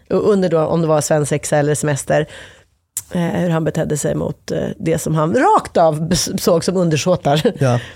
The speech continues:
Speaker 1: Alltså, du vet, det var liksom, det var grovt.
Speaker 2: Ja, och det är ju fruktansvärt. Alltså, ser man det?
Speaker 1: Mm.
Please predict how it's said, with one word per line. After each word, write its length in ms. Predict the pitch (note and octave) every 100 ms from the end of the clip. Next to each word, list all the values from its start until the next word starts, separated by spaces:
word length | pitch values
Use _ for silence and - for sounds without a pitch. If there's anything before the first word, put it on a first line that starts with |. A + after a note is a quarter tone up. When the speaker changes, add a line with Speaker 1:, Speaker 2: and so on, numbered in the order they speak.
| - _ _ _ -
Speaker 1:
Alltså, 200 | F#3 G#3
du 60 |
vet, 160 | F3+ -
det 60 |
var 160 | F3 E3
liksom, 480 | D3 - E3 C#3+ D3
det 60 |
var 160 | E3 D#3
grovt. 640 | F#3 F#3 F#3 E3+ - - -
Speaker 2:
Ja, 160 | C3+ -
och 100 | C#3
det 80 | B2
är 80 | A#2+
ju 80 |
fruktansvärt. 960 | A#2+ D#3 - - G#2+ G#2 - A#2 A2+ -
Alltså, 180 | B2+ C3
ser 360 | - C#3 F3
man 220 | E3+ A#2
det? 300 | F2 - A#2+ C3
Speaker 1:
Mm. 360 | G3+ G#3+ G3+ G3+